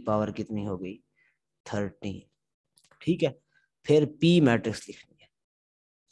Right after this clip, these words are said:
पी मैट्रिक्स हमारे पास है माइनस वन ज़ीरो, माइनस टू, matrix of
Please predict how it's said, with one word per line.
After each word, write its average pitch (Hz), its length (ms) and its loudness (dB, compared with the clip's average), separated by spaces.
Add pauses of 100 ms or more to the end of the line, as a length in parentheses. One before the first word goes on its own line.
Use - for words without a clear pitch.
(460)
पी 147 160 2
मैट्रिक्स 143 440 -2
हमारे 123 240 -2
पास 110 340 -4
है 107 320 -4
माइनस 110 480 -6
वन 107 420 -6
ज़ीरो, 110 580 -6 (1400)
माइनस 107 600 -8
टू, 127 420 0 (600)
matrix 107 540 -8
of 101 280 -6